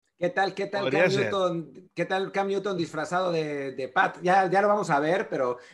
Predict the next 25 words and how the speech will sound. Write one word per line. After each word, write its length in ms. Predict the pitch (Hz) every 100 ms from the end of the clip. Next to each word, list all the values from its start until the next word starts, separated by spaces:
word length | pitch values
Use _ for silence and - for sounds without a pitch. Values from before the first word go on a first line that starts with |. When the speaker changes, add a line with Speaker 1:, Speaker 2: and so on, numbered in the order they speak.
| _
Speaker 1:
teníamos, 600 | 143 170 185 175 151 139
eh, 320 | 127 123 120
ya 120 | 143
las 120 | 156 147
primeras 340 | 143 160 147
fotos 280 | 170 165 135
de 80 | 135
Cam 160 | 151
Newton 240 | 160 160 143
con 100 | 123
el 60 |
uniforme 340 | 120 143 147 147
de 60 |
los, 240 | 123 110 - _ _
de 120 | - 131
los 140 | 131
Pats. 340 | 175 185 - - _ _ _
Estaba 420 | 147 147 190 202
feliz, 460 | 175 160 180 190 -
estaba 200 | - 156
feliz, 320 | 156 127 160 -
así. 280 | 135 127 _ _ _ _ _ _ _ _ _ _
"Qué 180 | 120 113
contento 460 | 107 101 110 101
estoy 400 | 95 - 101 87